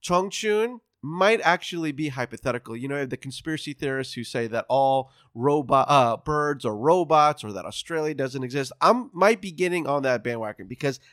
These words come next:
I cannot figure out how to D J there. And of course, I'm being a little facetious, but they have severe restrictions in terms of allowing foreigners to perform there. And,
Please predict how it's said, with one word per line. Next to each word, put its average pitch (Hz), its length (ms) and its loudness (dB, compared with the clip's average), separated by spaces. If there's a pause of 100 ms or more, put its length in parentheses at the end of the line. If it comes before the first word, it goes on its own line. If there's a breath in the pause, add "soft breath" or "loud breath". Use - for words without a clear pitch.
(160 soft breath)
I 151 160 6
cannot 156 440 -4
figure 135 220 -6
out 110 160 0
how 107 80 -10
to 101 140 -10
D 101 160 -14
J 95 160 -12
there. 73 240 -14 (260 soft breath)
And 196 60 -8
of - 40 -10
course, 247 220 2
I'm 233 60 -2
being 208 180 -4
a 185 60 -4
little 220 180 2
facetious, - 720 -10
but 151 260 4 (520 soft breath)
they 160 180 -2
have 147 220 0
severe 143 440 4
restrictions 107 760 -2
in 107 100 -12
terms 113 320 -10
of 104 140 -6
allowing 110 400 -6
foreigners 104 640 -10
to 98 140 -18
perform 127 580 -6
there. 110 440 -4 (380 soft breath)
And, 127 280 2